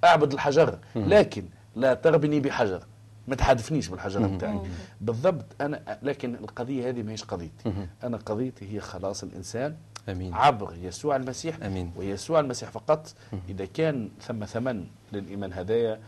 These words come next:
Speaker 1: ثمن ماهوش كبير،
Speaker 2: مهم.
Speaker 1: لأني ديجا خديت هدية أكبر.
Speaker 2: نعم.
Speaker 3: بولس
Speaker 2: نعطي فرصة
Speaker 3: الرسول
Speaker 2: للبسمة.
Speaker 3: يقول،
Speaker 2: تفضل.
Speaker 3: آه، يقول إنه شنو باش يمنعنا
Speaker 2: مهم.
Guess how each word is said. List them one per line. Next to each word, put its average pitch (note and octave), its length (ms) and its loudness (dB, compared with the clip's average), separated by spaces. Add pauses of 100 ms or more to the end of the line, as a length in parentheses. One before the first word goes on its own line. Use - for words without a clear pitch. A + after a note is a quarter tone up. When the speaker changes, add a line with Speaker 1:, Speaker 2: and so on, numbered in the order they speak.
(600)
Speaker 1:
ثمن A2 220 -4
ماهوش G2 240 -6
كبير، F2 320 -10 (120)
Speaker 2:
مهم. F#2+ 240 -4
Speaker 1:
لأني F#2+ 420 -4 (180)
ديجا G2+ 300 -2
خديت G2+ 360 -6
هدية F#2+ 320 -2
أكبر. - 140 -12 (120)
Speaker 2:
نعم. G2 160 -6 (220)
Speaker 3:
بولس G#3 160 2
Speaker 2:
نعطي G3+ 60 0
فرصة G3+ 100 2
Speaker 3:
الرسول G#3 360 2
Speaker 2:
للبسمة. G3 260 4
Speaker 3:
يقول، G#3+ 220 4
Speaker 2:
تفضل. F#3+ 120 2
Speaker 3:
آه، E3+ 340 2
يقول F3 460 -6
إنه F3+ 360 -4 (300)
شنو G#3+ 220 -2
باش F#3+ 260 -8
يمنعنا G3 800 -2
Speaker 2:
مهم. F#2+ 260 -2